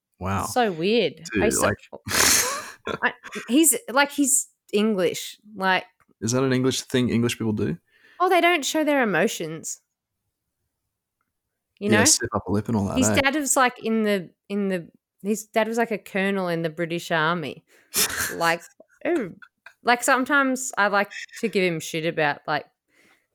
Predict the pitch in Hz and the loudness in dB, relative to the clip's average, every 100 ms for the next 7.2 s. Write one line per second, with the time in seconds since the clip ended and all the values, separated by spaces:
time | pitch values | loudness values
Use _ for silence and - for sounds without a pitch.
0 | - 170 160 156 147 156 185 170 160 190 | -2 0 0 -2 -2 -2 0 2 0 0
1 | 180 180 - 381 359 277 381 370 349 262 | -2 -2 -2 0 0 0 0 2 0 0
2 | - - 330 359 381 302 175 131 180 175 | -2 0 2 2 2 2 2 0 -2 -2
3 | 175 143 - 190 330 330 339 294 269 254 | -4 -6 -8 0 2 4 2 4 4 4
4 | 226 202 - 214 240 285 233 208 190 - | 4 2 2 2 4 2 2 2 2 4
5 | 214 214 277 - - 220 240 208 - - | 8 8 8 6 2 6 6 4 4 0
6 | - - 190 - 156 226 175 - 220 233 | 2 4 4 4 4 6 4 0 -2 4
7 | 226 214 | 4 2